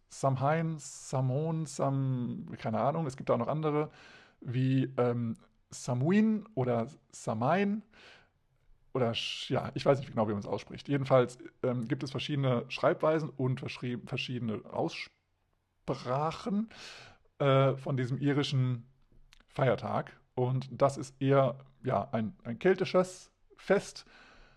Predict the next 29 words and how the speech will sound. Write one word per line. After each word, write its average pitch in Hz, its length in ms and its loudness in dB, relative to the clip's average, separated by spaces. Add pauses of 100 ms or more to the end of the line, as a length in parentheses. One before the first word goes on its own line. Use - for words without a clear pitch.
(220)
Und, 143 360 4
ähm, 131 380 6 (120)
das 135 220 2
ist - 180 -6
eben 127 200 0
auch 143 240 4
an 131 80 -2
diesem 117 160 -2
Tag. 123 300 0
Und 123 200 -6
da 135 140 6
ist 151 140 -4
eben 143 140 -4
auch, - 460 0
da 127 260 -2
gibt 135 160 -6
es 139 160 -6
wohl 127 320 6 (1500)
fortlaufende 143 580 8
Diskussionen, 143 680 6 (220)
<laughs> - 220 -16
äh, 127 200 4
ob - 180 2
das 139 120 4
jetzt 135 200 -4
auch 156 240 6
eben, 135 480 0
äh, 120 120 0
auf, - 360 -2